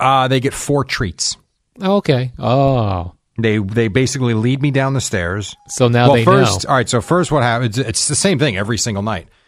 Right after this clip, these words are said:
Speaker 1: It's between two, two thirty-five and
Speaker 2: <laughs>
Speaker 1: two forty-five every single night, and my alarm's set for two forty-five. Um, I will get up with one of the cats on my nightstand tapping my forehead with her, with their paw.
Speaker 2: Mm-hmm.
Speaker 1: Okay, all right, got it. Get up.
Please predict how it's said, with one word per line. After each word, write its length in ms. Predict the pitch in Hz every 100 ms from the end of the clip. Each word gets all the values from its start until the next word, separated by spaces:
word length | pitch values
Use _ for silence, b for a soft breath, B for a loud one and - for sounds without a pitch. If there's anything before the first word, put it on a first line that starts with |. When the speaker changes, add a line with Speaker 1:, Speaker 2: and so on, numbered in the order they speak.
| _
Speaker 1:
It's 80 | -
between 340 | 131 - 123
two, 300 | - 175 196 151 - - -
two 200 | - 196
thirty-five 680 | 127 185 170 - 139 143 127
and 80 | 202
Speaker 2:
<laughs> 60 |
Speaker 1:
two 160 | - 170
forty-five 680 | 285 143 131 113 104 90 85 -
every 320 | 127 117 147
single 340 | - 131 120
night, 240 | 101 90 -
and 100 | 117
my 100 | 117
alarm's 340 | 120 139 143 -
set 140 | 123
for 100 | 107
two 200 | - 127
forty-five. 640 | - 107 90 95 69 69 _ b b b b b b _
Um, 600 | 113 110 107 104 101 101
I 120 | 110
will 140 | 110 113
get 180 | 110 123
up 260 | 131 131
with 400 | 123 120 113 98
one 220 | 110 123
of 80 | 135
the 80 | 127
cats 320 | - 123 120
on 100 | 123
my 120 | 110 107
nightstand 600 | 110 117 - 101 92 -
tapping 280 | 113 110 104
my 100 | 95
forehead 440 | - 107 87 80
with 160 | 92 92
her, 100 | 87
with 220 | - 95
their 120 | 92
paw. 380 | - 98 127 127 - _ _ _ _ _ _ -
Speaker 2:
Mm-hmm. 100 | 127 98
Speaker 1:
Okay, 260 | 110 110 120
all 60 | 90 69
right, 240 | 90 117 98
got 200 | 104 117
it. 140 | 135 - _ _ _
Get 180 | - 117
up. 260 | 127 156